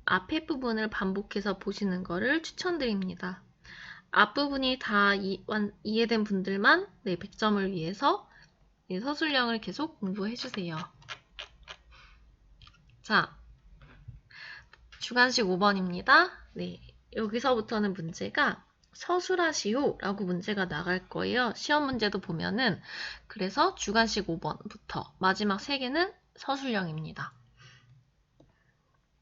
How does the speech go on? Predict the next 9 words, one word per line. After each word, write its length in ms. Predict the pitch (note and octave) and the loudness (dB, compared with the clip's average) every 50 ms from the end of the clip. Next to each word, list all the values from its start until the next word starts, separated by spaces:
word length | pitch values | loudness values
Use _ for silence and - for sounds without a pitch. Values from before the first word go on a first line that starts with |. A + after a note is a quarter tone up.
| _ _ _ _ _ _ _ _ _ _ _ _ _ _ _ _ _ _ _ _ _ _ _ _ - - - - - - - _ - | _ _ _ _ _ _ _ _ _ _ _ _ _ _ _ _ _ _ _ _ _ _ _ _ -20 -20 -18 -18 -18 -18 -10 _ 0
여기서 680 | A3 G#3+ A3+ B3 A3+ A3+ G#3 A3 B3+ B3+ G#3 - - - - | 2 4 4 2 2 2 2 2 4 2 2 0 -2 -4 -2
이 180 | A3 A#3+ A#3 | 0 0 0
순서대로 880 | - - D#4+ D#4+ D#4+ E4+ D#4+ D4 - G#3 G3+ A3 C#4 F4 A#4+ B4 - _ _ - - - - _ _ _ _ _ _ _ - - | -2 -2 -4 -2 0 0 0 0 0 0 0 2 2 2 2 0 -2 _ _ -20 -20 -20 -20 _ _ _ _ _ _ _ -20 -16
등비수열에 960 | - - A3+ A3 A3+ A3+ C#4+ C#4 C#4 - C4 B3 A#3 A3 G#3+ G#3+ C#4 D#4 B3 | -4 0 2 2 2 2 0 -2 -2 0 2 2 4 4 4 4 2 2 2
연속된 560 | F3+ F3 F3 G3+ - - - - G#3+ G#3+ A#3 | 2 2 0 -2 -6 -10 -6 -2 -2 0 0
항이 320 | C4+ D4+ E4 F4 E4+ D#4 C#4+ | 2 2 2 2 0 0 0
되도록 580 | G#3 G3 - F3 E3+ E3 D#3+ - - - - | -2 0 0 -2 -4 -4 -6 -8 -10 -8 -8
하고 160 | A#3+ G#3+ A#3 | -4 -4 -4
싶다는데요. 880 | A3+ - - - G#3 G3+ F#3+ F3+ E3+ E3 - F#3 G#3 B3 C4+ A#3+ F3 - | -6 -6 -4 0 0 2 2 0 -2 -4 -4 -2 0 2 4 2 2 0